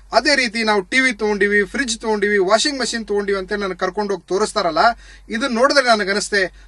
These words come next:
ಹೌದಪ್ಪ, ಬಡವರ ಪರವಾಗಿರುವಂತ ಯಾವ್ದಾದ್ರೂ ಪಕ್ಷ ಇದ್ರೆ ಅದು ಕೇವಲ ಕಾಂಗ್ರೆಸ್ ಪಕ್ಷ. ಈ ಪಂಚ ಗ್ಯಾರಂಟಿಗಳ ಮುಖಾಂತರ ರಾಜ್ಯದುದ್ದಗಲಕ್ಕೂ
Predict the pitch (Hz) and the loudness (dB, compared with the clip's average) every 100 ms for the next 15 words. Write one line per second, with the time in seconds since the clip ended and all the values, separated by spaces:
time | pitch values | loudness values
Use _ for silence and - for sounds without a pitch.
0 | - 156 220 226 - 202 190 175 190 247 | -6 -2 2 2 2 0 2 2 4 2
1 | - 214 208 196 196 185 185 175 151 202 | 2 0 2 2 0 -2 -2 0 2 4
2 | 240 220 208 190 185 202 185 180 175 160 | 4 2 0 -4 -2 -2 0 0 -2 -2
3 | - 170 160 - 175 240 226 208 - 185 | -4 -4 -4 0 2 4 2 0 -2 -6
4 | - 190 160 - - 214 208 - - 320 | -2 0 0 -2 -4 -4 -4 2 4 6
5 | 302 220 254 285 254 233 214 196 202 190 | 6 8 8 6 2 2 2 0 -2 0
6 | 196 190 160 160 208 180 220 220 196 220 | 4 4 6 6 4 4 2 2 0 2
7 | 214 202 196 190 | 2 2 2 2